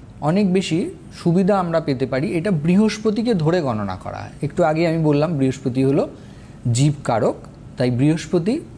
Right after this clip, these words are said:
আমি নিজে, তাই সেটাকে ধরে ক্যালকুলেশন করা হয়। এবং এটা মূলত প্রোগ্রেশন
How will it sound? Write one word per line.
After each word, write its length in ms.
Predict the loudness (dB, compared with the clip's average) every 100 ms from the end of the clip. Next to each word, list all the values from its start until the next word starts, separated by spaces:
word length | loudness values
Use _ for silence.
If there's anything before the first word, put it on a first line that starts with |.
| -8
আমি 280 | -2 2 4
নিজে, 460 | 4 4 2 0 -6 -16 -20 -20 -6
তাই 260 | 0 0 0 -8 -10
সেটাকে 500 | -4 0 0 2 0
ধরে 380 | 0 -2 -4 -6
ক্যালকুলেশন 600 | -4 -4 0 -2 0 -4
করা 240 | -4 -6 -8 -16
হয়। 100 | -18 -20 -20 -20 -6
এবং 280 | 0 0 0 -2
এটা 580 | -2 0 0 0 -2 -6 -16 -6
মূলত 480 | -2 0 2 2 2 0 -2 -8 -20 -20 -20 -20 -20 -20 -20 -20 -20 -20 -6
প্রোগ্রেশন 640 | 0 0 0 -2 -2 -4